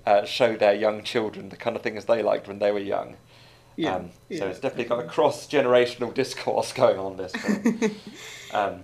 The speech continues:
Speaker 2: Um,
Speaker 1: but yeah, yeah, it's, it's pretty bang up to date, and I think we both thought it was, it's pretty okay. It's, it's a
Speaker 2: Yeah. <laughs>
Speaker 1: decent, uh, enough film.
Speaker 2: <laughs> Yeah.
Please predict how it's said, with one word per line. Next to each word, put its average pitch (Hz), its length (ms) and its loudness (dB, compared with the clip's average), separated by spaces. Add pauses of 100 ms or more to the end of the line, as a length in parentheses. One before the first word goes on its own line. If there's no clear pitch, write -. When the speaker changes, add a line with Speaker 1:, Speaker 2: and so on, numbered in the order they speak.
(120)
Speaker 2:
Um, 165 440 -14 (300)
Speaker 1:
but 214 100 0
yeah, 240 200 10
yeah, 131 220 8
it's, 110 200 2
it's 127 140 -6
pretty 139 260 0
bang 120 200 6
up 123 200 4
to - 60 -16
date, 127 400 2 (160)
and 143 420 -2
I 170 60 0
think - 240 -6 (120)
we 135 120 -2
both 147 360 2 (400)
thought 151 340 0
it - 120 -2
was, 165 400 -4 (540)
it's - 140 -20 (100)
pretty 131 360 2
okay. 240 580 6
It's, - 440 -10
it's - 400 -18
a 123 80 -10 (420)
Speaker 2:
Yeah. 165 280 -4 (200)
<laughs> - 200 -8
Speaker 1:
decent, 233 640 -2
uh, 143 260 0
enough 165 380 4
film. 247 420 0
Speaker 2:
<laughs> - 760 -2
Yeah. 220 340 2